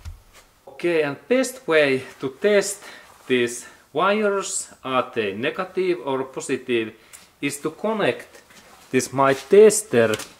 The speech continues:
to this plus area in car battery. We can do this cable, like, ten feet or one hundred feet long,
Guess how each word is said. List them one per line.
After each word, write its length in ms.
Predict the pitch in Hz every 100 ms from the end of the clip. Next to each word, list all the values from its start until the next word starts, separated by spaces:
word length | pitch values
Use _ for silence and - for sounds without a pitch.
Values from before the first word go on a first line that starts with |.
| - - - -
to 320 | 208 220 214 - _ _
this 240 | 131 131 -
plus 540 | - 190 196 185 - -
area 560 | 147 139 127 113 104 - -
in 300 | 123 113 - _ -
car 300 | 156 143 117
battery. 600 | - 117 - - 78 - - - -
We 140 | 131 143
can 300 | 165 170 156
do 240 | 226 233
this 240 | 208 139 -
cable, 640 | - 196 135 - 113 113
like, 340 | 113 110 110 - - _ -
ten 340 | 170 185 180
feet 460 | - 180 175 156 -
or 340 | 143 139 127 - - _
one 260 | 151 165 160
hundred 400 | 143 135 117 110
feet 460 | - 120 117 110 127
long, 340 | 147 139